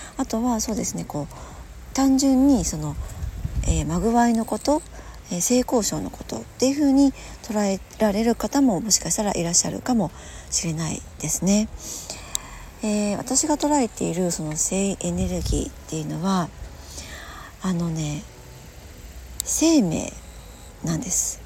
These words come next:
命ですね。はい。あの、本当にそれだと私は捉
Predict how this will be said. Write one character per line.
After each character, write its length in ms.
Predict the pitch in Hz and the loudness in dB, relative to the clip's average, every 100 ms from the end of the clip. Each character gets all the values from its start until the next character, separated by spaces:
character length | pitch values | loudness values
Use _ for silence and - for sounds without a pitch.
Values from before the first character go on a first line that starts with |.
| - | 4
命 600 | 294 311 170 - - - - - - - - - - | 6 6 4 2 0 -2 -14 -16 -16 -18 -18 -18 -10
で 100 | 175 | -4
す 200 | - - | -2 2
ね。 240 | 190 196 - - - - - - - - - - - - - - | 2 2 -4 -16 -18 -18 -18 -18 -18 -18 -18 -18 -18 -18 -16 -10
は 260 | - 175 | -4 -2
い。 100 | 151 - - - - - - | -4 -6 -14 -16 -16 -12 -4
あ 100 | 170 | -2
の、 120 | 156 156 | -2 -4
本 240 | 202 240 | 0 0
当 140 | 247 | 2
に 240 | 247 247 233 | 4 4 4
そ 460 | - - - - | 4 4 2 2
れ 260 | 240 262 - - - - | 6 6 4 -4 -16 -6
だ 120 | 170 | -6
と 300 | - 160 151 - - - - - | -2 -4 -4 -6 -16 -18 -18 -10
私 140 | - 165 | -8 -6
は 80 | |
捉 260 | 156 180 185 | -6 -2 -2